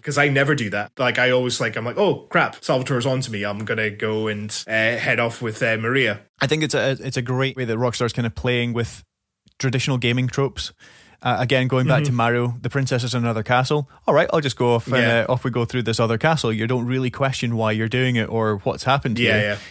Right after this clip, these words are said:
Speaker 2: even though
Speaker 1: Yeah.
Speaker 2: we, uh, eventually find out that all the, the members of the Mushroom Kingdom have been turned into all the bricks and walls. So every single time you break a brick, you're actually killing a member of the Mushroom Kingdom.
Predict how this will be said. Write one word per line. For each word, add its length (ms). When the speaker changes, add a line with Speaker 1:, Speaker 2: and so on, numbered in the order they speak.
Speaker 2:
even 280
though 340
Speaker 1:
Yeah. 280
Speaker 2:
we, 180
uh, 260
eventually 420
find 200
out 140
that 60
all 180
the, 480
the 80
members 320
of 120
the 40
Mushroom 340
Kingdom 460
have 220
been 160
turned 280
into 460
all 320
the 100
bricks 380
and 140
walls. 460
So 120
every 140
single 240
time 220
you 100
break 300
a 40
brick, 360
you're 100
actually 240
killing 320
a 60
member 240
of 80
the 60
Mushroom 280
Kingdom. 280